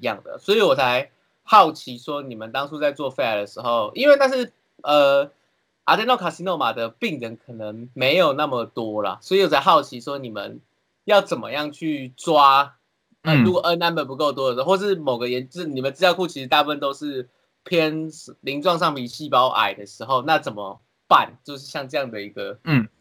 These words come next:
Speaker 1: 对，所以你目前你的刚刚那个结论其实是都还是总结起来所有的肺癌一起看这样子。
Speaker 2: 我的话只有一般简单的A J C C staging，就是分期而已，
Speaker 1: OK。
Speaker 2: 就是我没有去分 subtypes，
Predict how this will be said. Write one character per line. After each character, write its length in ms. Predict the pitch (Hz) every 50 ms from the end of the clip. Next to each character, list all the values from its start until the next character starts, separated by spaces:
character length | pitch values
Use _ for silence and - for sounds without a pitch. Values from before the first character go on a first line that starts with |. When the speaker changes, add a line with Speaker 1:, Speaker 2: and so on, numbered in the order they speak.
| _ _ _ _ _ _ _ _ _
Speaker 1:
对， 420 | - 127 120 120 107 98 95 95 101
所 200 | - - 202 226
以 60 | 240
你 100 | 220 180
目 180 | 165 220 254 226
前 260 | 165 165 135 127 127
你 140 | 127 123 117
的 240 | 127 123 127 123
刚 160 | 123 - 180 180
刚 100 | 180 185
那 80 | 185
个 80 | 175 151
结 220 | 143 - 135 127
论 160 | 139 151 156
其 140 | 139 135 120
实 120 | 117 120 117
是 380 | - - 151 139 135 123 127 _ _ _ _ _ _ -
都 160 | 180 170 175
还 200 | 170 160 143 135
是 180 | 131 - 165 156
总 300 | 160 - 160 123 117 107
结 200 | 117 123 120 123
起 140 | 123 - 127
来 180 | 107 101 104 107
所 260 | - - - 139 143
有 80 | 143 127
的 120 | 113 107
肺 180 | - - 151 131
癌 140 | 110 - -
一 60 | 127
起 140 | - - -
看 260 | - - 117 104 101
这 60 | 104
样 140 | 95 - - _
子。 160 | - - - - _ _ _ _ _ _
Speaker 2:
我 160 | - 143 135 131
的 140 | 160 175
话 240 | 175 240 247 240 214
只 160 | - - 170
有 280 | 180 180 165 143 131 120 - _ _ - _ _ - -
一 100 | - 196
般 280 | 147 - 165 151 156 160
简 220 | 139 151 135 123
单 180 | 117 131 135 143
的 260 | 139 139 135 131 127
A 180 | - 139 143 135
J 220 | 135 143 139 139 131
C 180 | - - 127
C 120 | 131 - 127
staging， 520 | 120 - - 117 117 120 113 120 110 110 104
就 120 | - 127
是 100 | 117 131
分 240 | 123 - 127 120 127
期 300 | 120 - - - 95 -
而 80 | - -
已， 120 | - - _ _ _ _
Speaker 1:
OK。 200 | - 123 127 131
Speaker 2:
就 60 | 135 135
是 120 | 135 151
我 100 | 135 120
没 160 | 113 123 131 143
有 120 | 135 -
去 160 | - - - 139
分 220 | - 135 127 131
subtypes， 600 | 131 - 110 110 - - 131 110 113 - - -